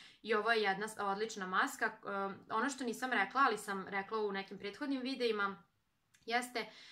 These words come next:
e, da ova maska nema silikone i neće vam onako posle prvog pranja dati onu zaglađenost, e, nego će prosto, e, uticati na strukturu kose zato što u sebi ima proteine i posle određenog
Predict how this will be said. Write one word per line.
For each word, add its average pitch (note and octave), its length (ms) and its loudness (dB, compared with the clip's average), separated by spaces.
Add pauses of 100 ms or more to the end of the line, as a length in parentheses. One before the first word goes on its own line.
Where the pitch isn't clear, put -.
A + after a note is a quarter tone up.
(160)
e, G#3 140 0
da G#3+ 120 2
ova B3 100 6
maska C4+ 340 2
nema C4 220 2
silikone G#3+ 640 -2
i A#3+ 80 -2
neće B3+ 300 0
vam G#3+ 140 2
onako G3+ 400 0
posle - 280 -6
prvog A#3+ 300 -2
pranja G#3 320 2
dati A3 280 2
onu G3 140 -2
zaglađenost, G#3+ 920 0 (340)
e, G3+ 200 0
nego G#3 220 0
će A3 160 -2
prosto, A#3+ 500 2
e, G#3 400 -2
uticati A3+ 380 -2
na G3+ 120 -4
strukturu G#3 480 -4
kose G3 280 2
zato B3 240 -2
što G#3+ 140 -6
u - 20 -4
sebi G3+ 300 0
ima G#3+ 140 -2
proteine G3 680 -4 (360)
i G#3+ 160 -6
posle G#3 500 0
određenog G#3+ 460 0